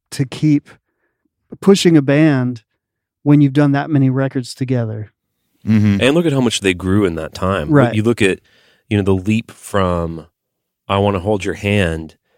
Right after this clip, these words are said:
Speaker 3: to, uh,
Speaker 2: A-,
Speaker 3: to
Speaker 2: Across
Speaker 3: back,
Speaker 2: the
Speaker 3: to
Speaker 2: Universe
Speaker 3: back
Speaker 2: or
Speaker 3: to Across
Speaker 2: something.
Speaker 3: the Universe or Back in the U S S R or Mother Nature's Son is so, or, or Being for the Benefit of Mister Kite.
Speaker 2: It's great. Le-,
Speaker 1: Yeah.
Speaker 2: I mean, less than ten years.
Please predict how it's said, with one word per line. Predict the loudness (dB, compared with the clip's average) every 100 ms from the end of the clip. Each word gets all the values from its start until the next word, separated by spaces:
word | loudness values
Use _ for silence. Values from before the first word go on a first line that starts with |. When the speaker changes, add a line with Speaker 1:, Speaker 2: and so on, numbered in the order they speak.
| _ _ _ -4
Speaker 3:
to, | -2 0 0 -4 -6 -14 _ _ -20
uh, | -20 -20 -18
Speaker 2:
A-, |
Speaker 3:
to | -14 -10 -10
Speaker 2:
Across | -4 0 2
Speaker 3:
back, | 2
Speaker 2:
the |
Speaker 3:
to | 2
Speaker 2:
Universe | 2 2
Speaker 3:
back | 0 0
Speaker 2:
or |
Speaker 3:
to | -2
Across | -2
Speaker 2:
something. | 0 -2
Speaker 3:
the | -2
Universe | -2 -2
or | -4
Back | -2 -2
in | -2
the |
U | -2
S | -2
S | -4 -2
R | 0 2 0 -4 _ _ _ _
or | -2
Mother | 0 2 0
Nature's | -2 -4 -8
Son | -2 0 0 -4
is | -10 -8
so, | -6 -4 -4 -6 -10 -2
or, | 0 0 -2 _
or | -2 -2 -2 -10 _ _ -8
Being | -2 -2
for | -2
the | -4
Benefit | 0 -2 -2 -6
of | -6
Mister | -8 -10
Kite. | -6 -2 0 -2
Speaker 2:
It's | -6
great. | -4 -4 0
Le-, | 2
Speaker 1:
Yeah. | 4 4
Speaker 2:
I | 4
mean, | 4
less | 4 2
than | 0 -2
ten | 0 0
years. | 0 -2 -12 -18